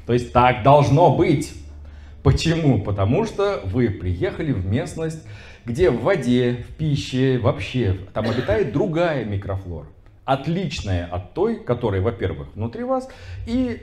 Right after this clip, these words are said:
от той, к которой вы привыкли. Ну да, мы действительно в течение нашей жизни переболеваем огромным количеством инфекций, в том числе,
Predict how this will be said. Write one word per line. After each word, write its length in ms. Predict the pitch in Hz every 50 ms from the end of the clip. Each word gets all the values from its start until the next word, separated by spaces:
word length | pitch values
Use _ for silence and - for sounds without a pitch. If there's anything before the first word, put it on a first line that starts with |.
| - -
от 220 | - - - -
той, 160 | 180 202 196
к 40 | -
которой 340 | - 117 98 175 185 180 127
вы 180 | 131 151 147
привыкли. 680 | 131 135 135 120 110 110 101 98 90 73 71 69 69 - - - - - - - - - - - - - - - - - -
Ну 160 | 175 214 202
да, 360 | 127 95 147 190 208 196 151
мы 180 | 117 123 175 165
действительно 640 | 139 143 - - - 233 233 - 180 156 143 127
в 80 | 143 -
течение 420 | 143 143 - 185 196 180 156 131
нашей 300 | 123 143 147 143 156 143
жизни 300 | 139 214 233 196 175 156
переболеваем 640 | 139 143 131 131 131 131 135 151 208 233 214 165 127
огромным 380 | 110 117 175 190 175 147 123
количеством 440 | 110 120 117 113 104 - 120 131 147
инфекций, 420 | 165 - 139 104 92 - - 82
в 80 | 78 -
том 200 | - 107 92 85
числе, 420 | - 120 110 95 185 247 254 254